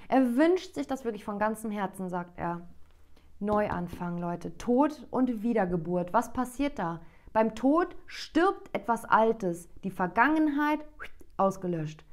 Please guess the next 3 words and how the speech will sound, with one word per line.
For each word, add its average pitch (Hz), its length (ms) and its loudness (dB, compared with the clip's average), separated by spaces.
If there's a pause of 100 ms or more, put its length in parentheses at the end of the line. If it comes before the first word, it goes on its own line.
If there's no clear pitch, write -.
(240)
Wiedergeburt, 175 920 2 (300)
gleich 208 560 2
Neuanfang. 175 1000 0